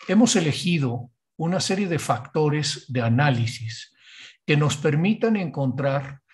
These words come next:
cuáles son las dimensiones de la democracia representativa que requieren ser investigadas para poder entender mejor el fenómeno. Y lo que hemos encontrado es que hay cuatro factores fundamentales que componen la democracia representativa.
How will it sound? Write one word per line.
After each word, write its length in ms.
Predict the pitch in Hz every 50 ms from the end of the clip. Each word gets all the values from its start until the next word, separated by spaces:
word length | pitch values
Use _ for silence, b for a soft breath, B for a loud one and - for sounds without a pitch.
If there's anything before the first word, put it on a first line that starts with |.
| B B B B B
cuáles 300 | B 175 185 214 240 -
son 160 | - 226 220 220
las 100 | 208 175
dimensiones 540 | 180 165 151 143 131 - 165 165 185 180
de 80 | 165 165
la 120 | 139 131
democracia 500 | 127 127 123 120 117 120 147 - - 170
representativa 920 | 147 151 113 113 117 110 - 120 110 117 113 113 - 139 135 135 151 147 -
que 120 | 139 127
requieren 480 | 123 117 113 113 - - 151 156 165 147
ser 200 | - 151 147 147
investigadas 800 | 160 156 135 123 117 - - 110 110 117 120 127 139 147 - -
para 260 | - 127 113 113 113
poder 300 | 120 113 117 123 139 147
entender 460 | 151 147 139 135 120 113 113 131 139
mejor 340 | 139 135 117 123 131 127 127
el 120 | 135 123
fenómeno. 520 | 110 135 127 131 147 151 151 113 107 107 - _ _ _ _ B B B B B B B B B B B B B B B -
Y 80 | 165
lo 160 | 151 165 156 -
que 80 | 185
hemos 240 | 208 226 247 240 240
encontrado 880 | 226 220 - 185 175 151 - 147 151 139 127 123 120 117 120 120 - -
es 220 | 160 147 147 -
que 120 | - 156 160
hay 280 | 156 160 160 156 - _
cuatro 380 | - 180 185 185 185 - 170
factores 500 | - - 131 113 - - 151 147 156 147
fundamentales 800 | - - 139 127 120 117 113 113 113 113 123 131 139 147 147 143
que 160 | - 127 113 -
componen 760 | 127 120 113 113 - 170 170 170 151 131 117 107 104 - - _ _ _ -
la 120 | 123 117
democracia 580 | 117 117 113 113 110 - 123 117 113 - - 123
representativa. 1040 | 117 120 110 - 117 110 - 123 110 113 117 113 113 - 113 107 - - - _